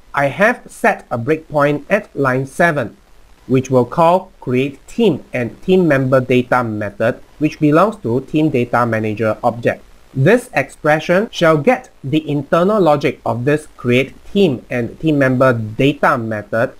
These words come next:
to begin the database record creation operation and file data upload operation. The JavaScript engine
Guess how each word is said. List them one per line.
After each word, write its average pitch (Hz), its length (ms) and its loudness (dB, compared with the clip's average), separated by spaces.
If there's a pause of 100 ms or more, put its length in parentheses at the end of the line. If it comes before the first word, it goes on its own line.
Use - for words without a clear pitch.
to 156 100 4
begin 135 560 0 (240)
the 117 320 -4
database 143 720 0
record 113 400 -2 (140)
creation 127 520 -2
operation 165 600 0 (200)
and 180 400 2
file 165 260 2
data 127 560 0
upload 170 520 -2 (100)
operation. 120 640 -4 (480)
The 156 200 2
JavaScript 208 720 -2
engine 120 440 -4